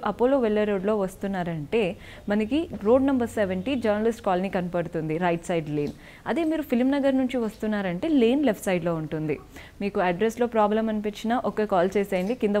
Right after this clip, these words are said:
WhatsApp నెంబర్ కనిపిస్తుంది కదా, ఆ నెంబర్కి కాల్ చేస్తే చాలు, మా టీం వాళ్ళు హెల్ప్ చేస్తారు. So, ఈ రోజు ఎపిసోడ్‌లో మనం చూడబోతున్న ఫస్ట్ శారీ వచ్చేసి white and blue color కాంబినేషన్‌తో ఉన్న ఇక్కత్ హ్యాండ్లూమ్ శారీ, కంప్లీట్ కాటన్. చాలా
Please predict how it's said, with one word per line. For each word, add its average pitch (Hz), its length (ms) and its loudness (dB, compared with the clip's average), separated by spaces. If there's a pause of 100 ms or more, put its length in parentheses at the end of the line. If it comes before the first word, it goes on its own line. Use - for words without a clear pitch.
WhatsApp 214 340 -2
నెంబర్ 196 260 -2
కనిపిస్తుంది 180 560 -6
కదా, 214 140 -2 (400)
ఆ 196 40 0 (100)
నెంబర్కి 262 440 0
కాల్ 226 220 4
చేస్తే 233 240 -2 (100)
చాలు, 208 220 0 (220)
మా 190 80 0 (100)
టీం 185 200 0
వాళ్ళు 185 180 2 (120)
హెల్ప్ 175 260 0
చేస్తారు. 156 400 -6 (420)
So, 330 80 0 (120)
ఈ 294 80 2
రోజు 285 180 0
ఎపిసోడ్‌లో 240 420 0
మనం 220 180 0
చూడబోతున్న 208 440 -2 (140)
ఫస్ట్ 381 340 0
శారీ 185 240 2
వచ్చేసి 175 340 -2 (420)
white 294 260 6
and 233 100 2 (120)
blue 285 200 4
color 214 260 4
కాంబినేషన్‌తో 190 640 0 (120)
ఉన్న 190 120 -4 (360)
ఇక్కత్ 320 440 0
హ్యాండ్లూమ్ 208 480 0
శారీ, 143 220 -6 (680)
కంప్లీట్ 262 440 0
కాటన్. 185 280 0 (400)
చాలా 214 320 0